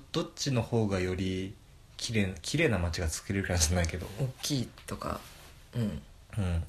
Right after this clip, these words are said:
Speaker 1: 長く道をつなげられるかなとか、大きい砦作れるかなみたいなので、点数が変わっていって、点数が高い方が勝ちっていうゲーム。
Speaker 2: うん。
Speaker 1: うん。
Speaker 2: っていうやつをいきなりくれて、
Speaker 1: うん。
Speaker 2: しかもその、最初のその、説明、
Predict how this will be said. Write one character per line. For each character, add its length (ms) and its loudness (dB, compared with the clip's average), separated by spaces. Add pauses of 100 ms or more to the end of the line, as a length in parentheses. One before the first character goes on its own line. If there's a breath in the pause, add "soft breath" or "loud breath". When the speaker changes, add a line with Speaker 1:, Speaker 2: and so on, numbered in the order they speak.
(120)
Speaker 1:
長 240 2
く 100 0
道 220 2
を 40 2
つ 120 0
な 80 0
げ 60 0
ら 40 2
れ 80 6
る 80 2
か 120 0
な 160 4
と 100 -6
か、 240 0
大 100 -2
き 140 -2
い 20 2
砦 220 0
作 160 -2
れ 60 4
る 60 4
か 120 2
な 160 6
み 100 2
た 100 -2
い 40 0
な 60 -2
の 120 0
で、 80 0
点 220 2
数 200 2
が 140 0
変 80 0
わ 80 2
っ 160 -6
て 100 -4
い 60 -2
っ 60 -6 (180)
て、 380 0
点 160 2
数 120 -2
が 80 4
高 200 0
い 20 2
方 80 2
が 60 2
勝 180 -4
ち 80 -4
っ 40 -2
て 180 -8
い 20 0
う 80 -8
ゲ 180 -8
ー 60 0
ム。 0 -
Speaker 2:
う 80 4
ん。 220 0 (240)
Speaker 1:
う 20 0
ん。 140 0
Speaker 2:
っ 20 -4 (920 loud breath)
て 100 0
い 240 4
う 60 4
や 120 8
つ 200 -2
を 160 2
い 40 0
き 120 -2
な 80 2
り 100 -2
く 160 -6
れ 100 -2
て、 540 2
Speaker 1:
う 40 0
ん。 40 -2 (920 loud breath)
Speaker 2:
し 60 -10
か 100 4
も 100 2
そ 200 -2
の、 200 4
最 240 4
初 160 4
の 100 0
そ 240 0
の、 300 4 (680)
説 340 0
明、 280 2